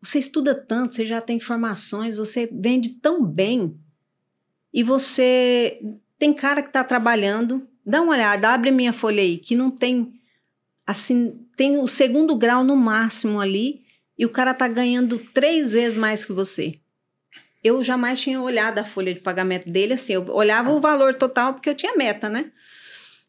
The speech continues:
E eu fiz isso. Ele me autorizou, eu abri.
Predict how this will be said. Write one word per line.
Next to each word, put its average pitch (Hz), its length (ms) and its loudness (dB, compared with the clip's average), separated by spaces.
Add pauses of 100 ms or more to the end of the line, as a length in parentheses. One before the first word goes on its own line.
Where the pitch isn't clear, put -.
E 262 140 2
eu 294 140 6
fiz 302 360 0
isso. 262 480 -2 (460)
Ele 180 180 -2
me 190 100 0
autorizou, 220 600 2
eu 254 100 2
abri. 180 460 -2